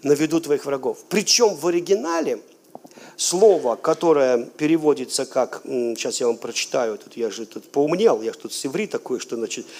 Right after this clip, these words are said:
поднабрался, поэтому я вам хочу прочитать пару слов. Так, щас найду, чтобы их быть точными.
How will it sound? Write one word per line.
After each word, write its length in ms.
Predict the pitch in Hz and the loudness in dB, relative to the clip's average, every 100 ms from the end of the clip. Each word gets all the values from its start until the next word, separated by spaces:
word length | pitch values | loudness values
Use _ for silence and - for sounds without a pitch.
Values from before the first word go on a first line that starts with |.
| - - | -20 -4
поднабрался, 680 | 120 120 127 135 120 98 - | -2 2 4 6 4 2 -4
поэтому 360 | - 135 143 139 | -4 -4 -2 2
я 140 | 139 | 2
вам 220 | 135 131 - - - - - - - - - - _ | 2 0 -6 -20 -20 -20 -20 -20 -20 -20 -20 -20 _
хочу 360 | - - 147 165 | -6 0 0 0
прочитать 680 | 143 - 151 151 110 - - - | -2 -4 -2 -2 -2 -4 -6 -8
пару 280 | - 131 113 | -4 -2 0
слов. 500 | - 156 123 - - | -2 2 2 0 -10
Так, 220 | - 110 - | -10 -10 -8
щас 220 | 113 - | -6 0
найду, 340 | 123 139 175 - - - - _ _ - - _ | 2 2 -2 -6 -20 -20 -20 _ _ -20 -20 _
чтобы 300 | - 123 113 | -8 -8 -6
их 80 | 107 - | -10 -10
быть 260 | 123 - | -10 -8
точными. 520 | - 123 - - 87 | -2 0 0 -8 -14